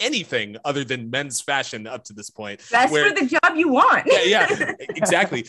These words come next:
Speaker 1: Where he's just suddenly like, "No, we're gonna take care of this here. This is just gonna be really quick." And he starts flipping through the file and he's like, "Hmm,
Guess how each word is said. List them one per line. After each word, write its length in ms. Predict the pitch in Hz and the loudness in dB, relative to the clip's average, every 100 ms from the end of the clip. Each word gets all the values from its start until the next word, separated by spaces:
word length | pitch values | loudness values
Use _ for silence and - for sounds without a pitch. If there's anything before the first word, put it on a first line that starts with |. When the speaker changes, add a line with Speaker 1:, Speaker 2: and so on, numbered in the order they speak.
| - | -2
Speaker 1:
Where 160 | 185 185 | 2 2
he's 280 | 208 240 - | 0 -2 0
just 160 | 226 | 0
suddenly 380 | - 208 208 202 | 2 0 -2 -4
like, 280 | 170 147 147 _ | -2 -4 -6 _
"No, 420 | 143 180 170 139 131 | -2 2 4 2 0
we're 100 | 170 | -2
gonna 200 | 175 151 | -2 -4
take 220 | - 147 | -8 -8
care 140 | 170 165 | -2 -2
of 60 | |
this 160 | 143 - | -2 -4
here. 260 | 185 180 | -4 -4
This 240 | 165 156 135 | -6 -10 -10
is 80 | 123 | -8
just 140 | 127 | -8
gonna 80 | 143 | -8
be 80 | 123 | -6
really 200 | 131 127 | -6 -6
quick." 280 | - 175 170 - | -4 -4 -4 -10
And 100 | - | -8
he 60 | 156 | -4
starts 240 | - 175 | -2 -2
flipping 260 | - 190 190 | -4 -6 -6
through 220 | - 175 | -4 -4
the 120 | 151 | -4
file 300 | 147 151 165 | -4 -2 0
and 80 | 165 | -2
he's 120 | 170 | -6
like, 120 | 156 - _ _ _ _ - | -10 -12 _ _ _ _ -10
"Hmm, 180 | 320 | -6